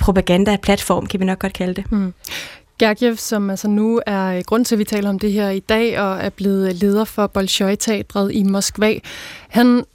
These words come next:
Speaker 2: har en hel masse opgaver, må man gå ud fra, fordi han nu er i spidsen for to af de her store ballet- og operahuse i Rusland. Hvad forventer man politisk fra sådan en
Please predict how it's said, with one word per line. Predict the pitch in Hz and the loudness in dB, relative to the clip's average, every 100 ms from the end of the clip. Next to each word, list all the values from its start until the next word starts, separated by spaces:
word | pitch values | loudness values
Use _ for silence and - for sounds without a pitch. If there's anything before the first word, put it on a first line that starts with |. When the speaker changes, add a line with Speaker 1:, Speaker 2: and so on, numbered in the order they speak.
| _ _ - | _ _ -2
Speaker 2:
har | 240 214 - | 0 0 2
en | 226 | 2
hel | 202 277 | 4 4
masse | 208 208 208 233 196 170 | 4 0 2 0 0 -2
opgaver, | 202 - 240 | -2 2 4
må | 226 | 6
man | 214 202 | 4 4
gå | 220 | 2
ud | 208 233 | 2 0
fra, | - 208 | 0 -2
fordi | 208 202 | 0 0
han | 208 208 | 2 4
nu | 208 226 | 4 4
er | 214 190 | 2 0
i | 190 196 | -2 -4
spidsen | - 220 220 247 | 0 0 2 0
for | - | -2
to | - 262 | -2 -2
af | 226 | -2
de | 208 | -4
her | 214 | -2
store | 214 214 | -2 -2
ballet- | 202 208 | 0 0
og | 214 214 | 0 -2
operahuse | 196 220 196 208 - 208 | -2 -2 0 0 0 -2
i | |
Rusland. | 196 214 220 - 233 220 - - - - | 0 2 2 2 2 0 -4 -14 -12 0
Hvad | 196 233 - - - | 2 2 0 -18 0
forventer | 277 214 247 247 - 277 | 0 2 2 0 4 4
man | 233 214 | 4 2
politisk | - 220 220 247 269 - | 2 2 4 2 0 -4
fra | - - 196 - | -8 -6 -6 -6
sådan | - 240 | 0 2
en | 233 | 2